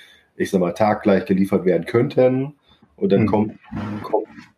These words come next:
Speaker 1: äh, entweder nur die Hälfte an oder gar nichts und dann kriegst du halt irgendwie nicht mal eine Information darüber, sondern es wird einfach am nächsten Tag probiert und
Speaker 2: Ja.
Speaker 1: das frustriert, das ist, das ist unbefriedigend, äh, zumal man ja dafür sogar noch eine kleine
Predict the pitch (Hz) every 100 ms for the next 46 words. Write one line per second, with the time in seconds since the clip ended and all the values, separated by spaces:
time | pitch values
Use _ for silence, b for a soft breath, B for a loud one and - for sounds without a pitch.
0 | _ - 98 98 98 107 98 95 107 147
1 | - - 127 107 92 90 98 110 135 131
2 | 131 98 98 95 104 - 98 95 95 98
3 | 98 101 110 101 90 90 92 98 95 90
4 | - 123 143 131 123 117 107 98 95 92
5 | 101 87 85 82 95 123 123 117 110 113
6 | 98 104 110 104 87 90 - B B B
7 | 117 120 120 - _ - 127 160 180 175
8 | 165 117 110 107 - 110 110 - 135 156
9 | 147 135 127 123 123 120 92 101 101 98
10 | - 104 92 110 101 101 90 - - -
11 | 110 98 92 98 107 101 - 98 95 104
12 | 98 98 92